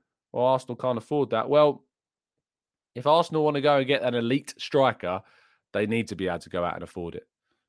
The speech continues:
They need to be out, going out and spending it. We need to go deep in the Champions League this season and going out and get your Victor Osimhen's of the world. You know, and not only that, but there is significant evidence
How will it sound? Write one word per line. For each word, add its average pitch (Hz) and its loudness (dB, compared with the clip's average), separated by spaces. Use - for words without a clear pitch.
They 92 -6
need 113 -2
to 98 -8
be 101 -6
out, 92 -2
going 95 -2
out 90 -4
and 90 -10
spending 87 -6
it. 80 -10
We 104 -2
need 113 0
to 110 -8
go 101 2
deep 101 -4
in 95 -6
the 95 -4
Champions 90 -2
League 87 -4
this 87 -10
season 87 -4
and 87 -8
going 95 2
out 104 4
and 107 -4
get 123 2
your 113 -2
Victor 104 -4
Osimhen's 92 -4
of 82 -10
the 90 -8
world. 85 -2
You 101 -4
know, 98 0
and 165 4
not 214 8
only 226 6
that, 131 2
but 135 2
there 170 4
is 160 -2
significant 185 0
evidence 143 -2